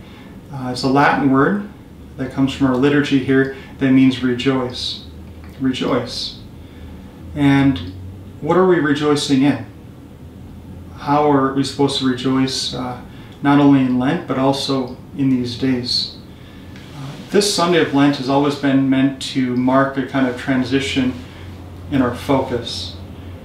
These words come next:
Uh, the first half of Lent, so to speak,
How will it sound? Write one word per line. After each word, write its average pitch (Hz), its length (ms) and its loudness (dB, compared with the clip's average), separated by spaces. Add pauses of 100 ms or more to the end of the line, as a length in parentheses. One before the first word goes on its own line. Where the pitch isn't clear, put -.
Uh, 127 300 -2
the 120 100 -4
first - 540 0
half 143 320 0
of 131 160 -2
Lent, 135 280 2
so 135 220 -4
to 123 80 -2
speak, - 540 -2